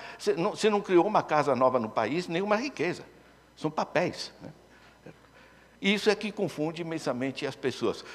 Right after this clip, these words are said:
Muito curiosamente, no nosso sistema educacional, nunca ninguém teve uma só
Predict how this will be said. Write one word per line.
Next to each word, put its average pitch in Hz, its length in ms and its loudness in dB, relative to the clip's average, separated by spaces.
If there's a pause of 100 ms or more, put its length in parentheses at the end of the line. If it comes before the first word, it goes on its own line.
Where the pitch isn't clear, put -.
(160)
Muito 220 320 0
curiosamente, 160 600 4
no 156 100 -2
nosso 165 220 2
sistema 139 360 0
educacional, 135 720 0 (260)
nunca 208 400 6
ninguém 160 440 0
teve 165 440 -2
uma 214 280 4
só 170 260 2